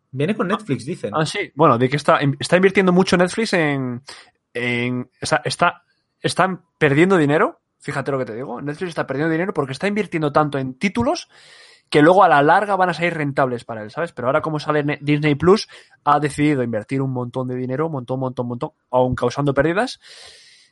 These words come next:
Speaker 2: Y, bueno, eso es un dato que te quería dar. <laughs>
Speaker 1: Oye,
Speaker 2: Tampoco
Speaker 1: me encanta.
Speaker 2: so-,
Speaker 1: ¿Cómo
Speaker 2: sí.
Speaker 1: te gusta la economía, eh? Con lo rata que eres.
Speaker 2: Sí, con lo pelado que estoy. Pero escucha,
Speaker 1: <laughs>
Speaker 2: ayer, ayer cuatro de marzo, eh,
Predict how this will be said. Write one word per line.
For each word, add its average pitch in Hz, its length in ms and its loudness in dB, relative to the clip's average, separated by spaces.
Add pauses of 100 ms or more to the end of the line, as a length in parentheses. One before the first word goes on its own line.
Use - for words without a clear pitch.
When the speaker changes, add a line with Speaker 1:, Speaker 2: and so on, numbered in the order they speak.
(240)
Speaker 2:
Y, 139 360 2
bueno, 180 300 2
eso 202 180 4
es 170 80 0
un 175 80 4
dato 202 240 6
que 170 60 2
te 160 100 2
quería 160 180 8
dar. 202 400 4
<laughs> - 60 -20
Speaker 1:
Oye, 202 240 2 (540)
Speaker 2:
Tampoco 165 580 2
Speaker 1:
me 147 60 2
encanta. 147 220 -2
Speaker 2:
so-, - 200 -20 (520)
Speaker 1:
¿Cómo 196 160 0
Speaker 2:
sí. - 40 -6
Speaker 1:
te - 60 0
gusta 170 400 0
la 151 140 2
economía, 123 720 -2
eh? 151 60 -4
Con 151 140 0
lo 123 80 2
rata 131 500 2
que 113 180 0
eres. - 400 -4 (240)
Speaker 2:
Sí, - 160 -12
con 120 120 -8
lo 107 100 -16
pelado 120 340 -6
que 120 80 -14
estoy. 175 300 -6 (320)
Pero 131 140 -4
escucha, 180 340 2
Speaker 1:
<laughs> - 40 -4
Speaker 2:
ayer, 170 580 4
ayer 151 300 0
cuatro 180 320 2
de 170 80 2
marzo, 185 480 0 (460)
eh, 127 680 0